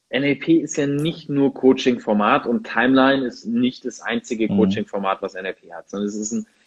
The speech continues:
Speaker 1: riesiges Sammelsurium an, äh, Werkzeugen, an Methoden, äh, die uns helfen zu beeinflussen, was wir und andere Menschen um uns herum denken.
Speaker 2: Mhm.
Speaker 1: Und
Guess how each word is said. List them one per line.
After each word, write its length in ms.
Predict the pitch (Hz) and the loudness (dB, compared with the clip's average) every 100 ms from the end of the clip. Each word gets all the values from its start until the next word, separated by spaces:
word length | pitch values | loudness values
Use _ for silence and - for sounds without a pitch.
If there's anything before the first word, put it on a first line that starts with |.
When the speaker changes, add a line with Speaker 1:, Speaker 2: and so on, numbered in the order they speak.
| _ _ | _ _
Speaker 1:
riesiges 800 | 107 110 135 185 180 151 139 131 | -4 -2 0 0 2 2 2 2
Sammelsurium 1000 | 120 131 123 113 135 156 139 120 110 110 - | 0 2 2 2 2 4 4 4 4 0 0
an, 480 | 110 131 139 139 - | 0 0 -2 -6 -4
äh, 220 | 123 123 - - - _ | -2 -2 -6 -20 -20 _
Werkzeugen, 760 | 104 110 139 - 139 127 123 123 | -2 0 0 -2 2 4 4 2
an 180 | 117 117 | -2 2
Methoden, 880 | 113 - 131 139 143 151 151 151 127 | 0 0 2 4 4 0 -4 -6 -4
äh, 200 | 127 - | -2 -2
die 200 | - 127 | 0 2
uns 180 | 113 113 | 2 4
helfen 300 | 117 131 131 | 2 4 -2
zu 140 | - | -2
beeinflussen, 800 | 117 98 120 113 123 117 120 110 - 104 | 0 2 0 0 -2 0 -2 -2 -4 -6
was 340 | 107 113 - 107 | -2 -2 -4 -4
wir 260 | 113 123 | 4 4
und 140 | 113 110 | 4 0
andere 340 | 110 107 104 | 0 0 0
Menschen 340 | 101 101 - 92 | -2 -2 -6 -16
um 100 | 92 | -16
uns 160 | - | -8
herum 280 | 95 90 92 | -8 -8 -8
denken. 300 | 90 82 _ _ _ _ - | -8 -8 _ _ _ _ -8
Speaker 2:
Mhm. 340 | 104 98 101 123 | -2 0 0 -2
Speaker 1:
Und 340 | 113 117 117 | 2 2 0